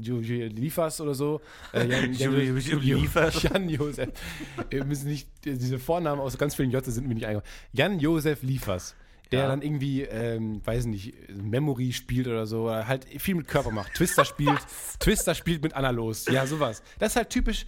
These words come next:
Speaker 1: Samstagabend im deutschen Fernsehen.
Speaker 2: So was, so Brumm, die Traktorshow.
Speaker 1: Ja,
Speaker 2: Sowas in der
Speaker 1: genau.
Speaker 2: Richtung. Ja, ja.
Speaker 1: Alles so körperlich und so.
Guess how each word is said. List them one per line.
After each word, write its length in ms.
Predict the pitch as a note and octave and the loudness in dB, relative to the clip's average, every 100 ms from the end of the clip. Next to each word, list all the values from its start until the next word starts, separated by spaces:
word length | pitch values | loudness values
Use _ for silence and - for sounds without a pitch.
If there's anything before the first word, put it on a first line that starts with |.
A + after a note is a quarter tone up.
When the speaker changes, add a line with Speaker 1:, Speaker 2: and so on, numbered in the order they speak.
| - | -6
Speaker 1:
Samstagabend 800 | - F#3 F#3 E3+ B2+ C3 A2+ - - | -2 0 0 -2 -2 -2 -4 -8 -4
im 120 | C3+ | 0
deutschen 260 | B2 A#2+ B2 | 2 0 0
Fernsehen. 320 | G#2+ G#2+ A#2+ | 0 0 0
Speaker 2:
So 20 | |
was, 100 | C#3+ D#3+ | 0 0
so 60 | |
Brumm, 340 | B2 - F3 E3 | 0 2 2 2
die 80 | |
Traktorshow. 760 | - C3+ - G2+ - F2+ E2+ E2+ - | 0 0 0 -2 -2 -4 -4 -6 -6
Speaker 1:
Ja, 180 | F#3 | -4
Speaker 2:
Sowas 280 | A3 A3+ A#3 | -2 0 0
in 60 | G3+ | 2
der 80 | G#3 | 0
Speaker 1:
genau. 220 | F3+ F3 | 0 -2
Speaker 2:
Richtung. 220 | A#2 - F2 | -4 -6 -10
Ja, 120 | G2+ | -8
ja. 100 | G2+ | -2
Speaker 1:
Alles 280 | G#3 A#3 A#3 | 2 2 0
so 80 | F#3+ | -6
körperlich 640 | - G#3+ G#3 F#3 F#3 F3+ | -2 -2 0 0 -2 -2
und 80 | E3+ | -2
so. 280 | D#3+ D#3+ | -2 -2